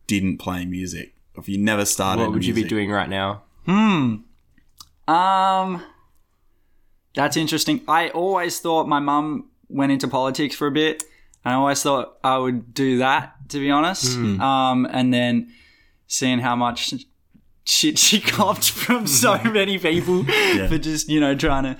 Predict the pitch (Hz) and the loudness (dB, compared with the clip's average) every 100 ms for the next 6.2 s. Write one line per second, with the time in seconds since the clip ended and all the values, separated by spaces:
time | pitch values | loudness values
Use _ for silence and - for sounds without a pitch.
0 | - 214 202 160 - 139 123 - 151 151 | -8 -6 -6 -8 -2 0 0 0 0 2
1 | 151 170 156 143 143 143 135 131 131 123 | 2 2 2 4 4 2 2 0 0 2
2 | 120 117 123 - 135 131 127 127 127 120 | 2 0 -4 -6 -2 0 2 2 0 -2
3 | - - 131 123 123 117 117 120 - 131 | -6 -8 -2 0 2 2 2 0 0 0
4 | 135 - 131 131 127 160 190 - 202 220 | -2 -2 -2 -2 0 2 0 0 0 2
5 | 214 - 196 175 143 165 170 160 156 151 | 0 0 0 2 2 2 2 4 4 2
6 | 143 143 | -2 -10